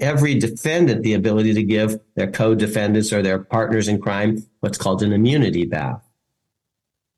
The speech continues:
But in Amar's world, all the government has to do to force someone to sing, let's say, let's imagine out of court, in a deposition, in an affidavit,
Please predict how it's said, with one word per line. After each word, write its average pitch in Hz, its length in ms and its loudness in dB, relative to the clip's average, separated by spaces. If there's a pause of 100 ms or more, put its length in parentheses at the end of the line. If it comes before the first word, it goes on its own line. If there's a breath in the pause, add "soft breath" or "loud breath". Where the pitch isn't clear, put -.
(140)
But 117 180 0
in 113 120 4
Amar's 151 600 2
world, 92 520 -2 (560)
all 180 400 2
the 202 140 2
government 151 600 0
has 135 380 -2
to 175 140 0
do 117 440 -2 (680)
to 104 120 -4
force - 920 0 (380)
someone 127 400 2
to 147 120 -2
sing, - 560 -4
let's 123 160 -2
say, 143 180 -2
let's 131 220 -2
imagine 127 400 0
out 117 180 0
of 110 160 -4
court, 76 260 -4
in 113 180 0
a 131 80 2
deposition, 120 880 -2
in 110 140 0
an 120 120 2
affidavit, 104 680 -4